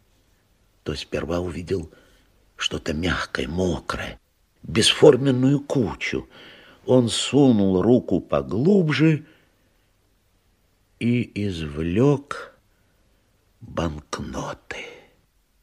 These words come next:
Малуэну и раньше доводилось видеть десятифунтовые билеты, но здесь речь шла не о десяти или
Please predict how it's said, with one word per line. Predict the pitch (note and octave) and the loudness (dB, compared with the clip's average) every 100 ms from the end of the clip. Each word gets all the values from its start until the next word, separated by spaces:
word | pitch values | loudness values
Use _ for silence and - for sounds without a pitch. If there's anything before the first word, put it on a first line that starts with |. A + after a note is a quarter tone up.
| _ _ _ _ | _ _ _ _
Малуэну | D2 D2+ D#2+ E2 F2+ F2 | -8 -4 -2 -2 -4 -6
и | F#2 | -6
раньше | F#2+ B2 B2 F2+ - | -2 0 0 -2 -6
доводилось | D2+ E2 F2+ E2 G2 F#2 F2 - - | -4 -4 -4 -2 2 2 2 0 -2
видеть | F2+ F#2+ F#2 - | 0 0 -2 -2
десятифунтовые | D#2 F2 - F#2 - G2 F2 G2 F#2 F2+ | -2 -2 0 -2 0 0 4 4 4 4
билеты, | F2 G#2 G#2 A2 E2+ D#2 C#2+ - - - | 2 2 6 6 4 0 -6 -8 -10 -4
но | F2+ G2 | 0 2
здесь | F#2 D#2 D2+ C#2+ C3 B2+ - - | 2 0 -2 4 4 4 2 -4
речь | D2+ D#2+ A2+ G#2 | -2 2 2 2
шла | - - D2+ G2 A2 F2+ - - - _ | -2 -4 -2 0 0 -2 -8 -20 -20 _
не | - D#2 | -8 -6
о | D2 | -4
десяти | B1 C2+ - C2 - - E3 B2 | -6 -6 -6 -10 -10 -2 0 2
или | B2 G#2+ | 0 0